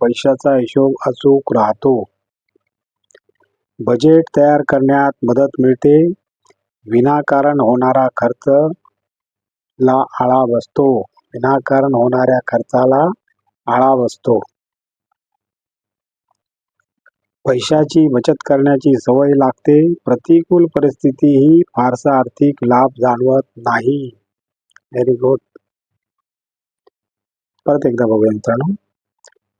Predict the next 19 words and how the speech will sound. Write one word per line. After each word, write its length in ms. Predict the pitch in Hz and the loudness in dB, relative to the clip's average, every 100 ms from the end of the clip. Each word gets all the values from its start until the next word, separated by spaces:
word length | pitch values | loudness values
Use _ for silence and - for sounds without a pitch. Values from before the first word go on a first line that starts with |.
| 127 | -4
पैशाची 580 | 123 - 156 147 160 135 | -2 0 -2 0 0 0
बचत 320 | 131 156 - | -2 -2 -4
करण्याची 540 | - 135 139 131 147 139 | -2 0 0 0 -2 -2
सवय 300 | - 127 139 | 0 0 2
लागते. 760 | 139 131 120 _ 135 139 160 185 - _ _ - | 2 0 -2 _ 2 4 4 2 -4 _ _ -4
प्रतिकूल 640 | 117 - 156 147 160 156 | -4 0 0 0 2 2
परिस्थितीत 680 | 151 139 131 151 139 147 151 - - | 2 -2 0 -2 2 2 2 0 -4
फारसा 480 | 127 127 - 147 | -2 -2 -2 -2
आर्थिक 540 | 143 - 131 - 143 139 | -2 -2 -6 -2 -2 -2
ताण 460 | _ - 135 135 139 | _ -4 -2 0 -2
जाणवत 560 | 127 120 117 123 135 135 - 120 | -2 -2 -2 0 0 0 -4 -8
नाही. 540 | 113 110 139 139 131 113 _ | -6 -2 -2 -2 -8 -16 _
अरे 160 | - - | -20 -20
वा. 260 | - - - - _ _ _ _ _ _ _ _ _ _ _ _ _ _ _ _ _ _ _ _ _ _ - | -12 -8 -8 -12 _ _ _ _ _ _ _ _ _ _ _ _ _ _ _ _ _ _ _ _ _ _ -4
आपल्या 420 | 131 135 151 147 | -2 0 0 2
आर्थिक 340 | 139 - 151 147 | 0 0 -2 -2
शिस्त, 360 | - 151 - 127 110 - - - | -4 -4 -2 -4 -4 -12 -8 -6
आपल्याला 440 | 127 139 139 143 | -2 0 0 0
आर्थिक 520 | 139 123 120 - 170 | 0 -2 -2 0 0